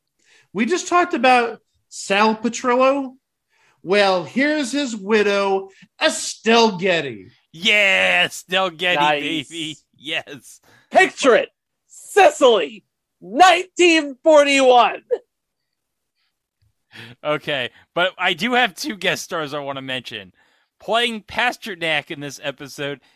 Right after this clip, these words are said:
Speaker 2: is Lee Orenberg, who played Pintel, one of Captain Barbossa's crew in the Pirates of the Caribbean movies, and played Grumpy in the T V series Once Upon a Time. But, oh, Chico, you ready for this?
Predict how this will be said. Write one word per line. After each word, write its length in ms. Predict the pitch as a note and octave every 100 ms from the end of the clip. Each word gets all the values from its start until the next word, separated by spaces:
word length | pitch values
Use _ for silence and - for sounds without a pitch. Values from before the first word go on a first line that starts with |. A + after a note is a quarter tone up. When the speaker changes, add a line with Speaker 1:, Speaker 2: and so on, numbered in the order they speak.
| _
Speaker 2:
is 240 | D#3+ D3+ C#3
Lee 580 | C3 C3+ C#3+ A3 A#3+ A3 - _
Orenberg, 720 | F#3 A#3 G#3+ D#3 D3+ C#3+ D3 D3 _ _ -
who 140 | F#3+
played 560 | E3 F3+ E3+ D#3+ D#3+ _ _ _ _ _
Pintel, 480 | A#3 A#3+ G#3 F3 E3
one 140 | D#3+
of 160 | D#3+ C#3+
Captain 420 | - F3+ F3 F#3
Barbossa's 680 | D#3+ E3+ D3 F3 D#3 E3+ C#3
crew 380 | - F#3+ F3+ E3
in 80 | D3
the 80 |
Pirates 440 | D3 - E3 E3+ F3+
of 60 |
the 80 | E3
Caribbean 640 | - F#3+ F3+ D#3 F#3 E3+ C#3
movies, 440 | C#3 C3 C#3 C#3+ _ _ -
and 160 | C#3
played 320 | - E3+ D#3+ B2+
Grumpy 640 | C3+ G3 C#3+ D#3+ C#3+ C3+ _ _ -
in 120 | D3+
the 100 | C#3+
T 200 | - F3
V 160 | D#3+ D#3
series 320 | E3+ D#3 A#2
Once 240 | C#3+ D3
Upon 240 | - E3 D#3+
a 60 |
Time. 360 | - D#3+ C3+ A#2
But, 160 | A#2+ B2+ _ _ D3
oh, 200 | D#3+ D3
Chico, 420 | - F3 D#3+ C#3+
you 160 | C#3+
ready 240 | C#3+ D3+ C#3+
for 160 | -
this? 500 | A#2+ G#2+ F#2+ - -